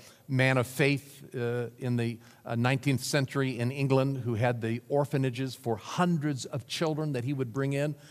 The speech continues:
and not knowing from day to day where the food was gonna come and how he was gonna supply for these hundreds of kids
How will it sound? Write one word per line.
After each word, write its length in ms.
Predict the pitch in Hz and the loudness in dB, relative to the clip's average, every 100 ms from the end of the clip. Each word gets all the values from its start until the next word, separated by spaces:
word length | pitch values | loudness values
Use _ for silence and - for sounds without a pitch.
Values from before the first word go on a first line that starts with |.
| - _ | -20 _
and 240 | - 131 127 | 0 0 2
not 280 | 151 151 175 | 2 2 2
knowing 420 | 151 147 147 139 - - | 4 4 2 0 -8 -20
from 220 | - 139 127 | -2 2 4
day 280 | 135 190 | 6 6
to 120 | 190 185 | 8 6
day 320 | 185 170 117 | 6 6 4
where 240 | 120 151 | 6 6
the 120 | 143 | 6
food 380 | 127 - 208 175 | 2 2 2 4
was 120 | 131 | 2
gonna 220 | 117 139 123 | 2 4 4
come 280 | 160 135 | 4 4
and 80 | 117 | 2
how 160 | 113 156 | 2 4
he 60 | |
was 100 | 147 | 4
gonna 160 | 113 143 | 2 -2
supply 420 | - - 151 135 | -2 -2 2 2
for 120 | 123 | 2
these 200 | 117 120 | -2 -2
hundreds 360 | 147 208 185 127 | 2 2 2 0
of 120 | 127 | 0
kids 280 | - 175 127 | 4 4 2